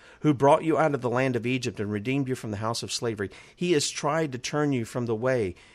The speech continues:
in which the Lord your God has commanded you to walk. So you must purge the evil from among you." He says, "Even if it's your own brother, your son, your daughter, your wife,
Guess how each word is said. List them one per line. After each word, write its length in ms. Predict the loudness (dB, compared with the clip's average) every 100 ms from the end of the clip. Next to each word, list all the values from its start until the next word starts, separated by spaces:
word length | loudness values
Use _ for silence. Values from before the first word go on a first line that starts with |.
| -4
in 140 | 0
which 200 | 0 0
the 100 | -2
Lord 260 | 0 0 0
your 100 | 0
God 240 | 0 0
has 100 | 0
commanded 480 | -4 -4 -2 -2 -4
you 100 | -6
to 80 | -4
walk. 380 | -2 -2 -2 -6 -20 -20 _
So 140 | -8
you 240 | -6 0 2
must 320 | 2 0 -4
purge 400 | 0 2 2 -4
the 160 | -8 -4
evil 480 | -2 0 -2 -4 -8 _ _ _ _ _ _ _ _ _ _ _ _ _ _ -18 -2
from 180 | 0
among 280 | 2 0 -2
you." 80 | -4
He 80 | -2
says, 260 | -2 -2 -2
"Even 240 | 0 0
if 120 | -2
it's 240 | -4 -6 -12 _ _ _ -6
your 120 | -4
own 140 | -2
brother, 300 | 0 0 0
your 160 | -4 -6
son, 280 | -4 -4 -4
your 120 | -4
daughter, 320 | -2 -2 -4
your 120 | -8
wife, 440 | -6 -6 -8 -14